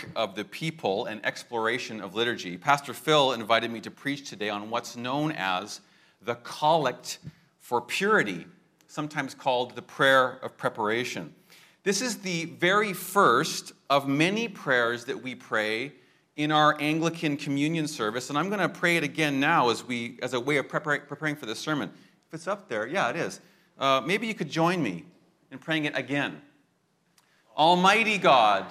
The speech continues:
to whom all hearts are open, all desires known,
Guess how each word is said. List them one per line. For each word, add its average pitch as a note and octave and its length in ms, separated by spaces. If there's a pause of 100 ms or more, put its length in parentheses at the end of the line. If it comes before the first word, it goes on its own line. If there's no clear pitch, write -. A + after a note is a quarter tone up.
(360)
to D#3+ 120
whom F#3+ 320
all D3 260
hearts A3+ 480
are D#3 220
open, G3 360 (540)
all G3+ 360
desires D#3+ 760
known, F3 560